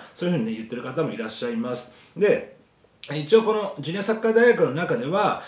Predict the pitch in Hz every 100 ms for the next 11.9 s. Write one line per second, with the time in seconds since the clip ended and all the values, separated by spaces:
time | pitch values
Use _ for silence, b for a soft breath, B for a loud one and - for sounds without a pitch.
0 | B - 196 262 262 - 131 110 - 120
1 | 113 - 95 135 - 170 180 175 - 175
2 | - 180 - 139 131 220 135 147 147 135
3 | 117 123 117 170 185 160 104 110 147 143
4 | 247 226 139 - 117 101 110 143 120 110
5 | 101 101 123 135 - 135 123 127 143 117
6 | 135 123 139 147 - B B B 139 143
7 | 185 190 185 190 185 185 185 180 - 208
8 | 143 117 127 127 117 160 127 104 85 80
9 | 78 - B B B 185 208 151 165 269
10 | - - 185 - - 175 165 127 123 117
11 | 104 95 104 98 - 151 180 170 -